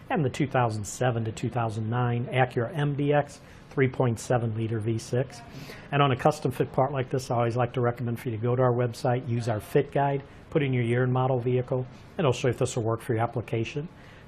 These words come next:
Now, this is a custom fit engine air filter, which will replace your vehicle's existing filter to improve performance. It does use the embossed paper pleats to protect your engine from debris and improve the airflow,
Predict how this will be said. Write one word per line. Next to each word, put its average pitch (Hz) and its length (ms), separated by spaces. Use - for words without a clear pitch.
Now, 127 60
this 127 180
is 123 100
a 127 60
custom 139 420
fit 127 220
engine 127 280
air 127 200
filter, 147 440
which - 200
will 117 100
replace 110 340
your 117 100
vehicle's 123 520
existing 127 540
filter 156 380
to 156 60
improve 151 400
performance. 151 600
It - 40
does 123 160
use 131 200
the 127 100
embossed 120 560
paper 127 300
pleats 143 420
to - 100
protect 127 400
your 120 100
engine 127 280
from 120 200
debris 117 480
and 120 60
improve 117 320
the 113 120
airflow, 156 500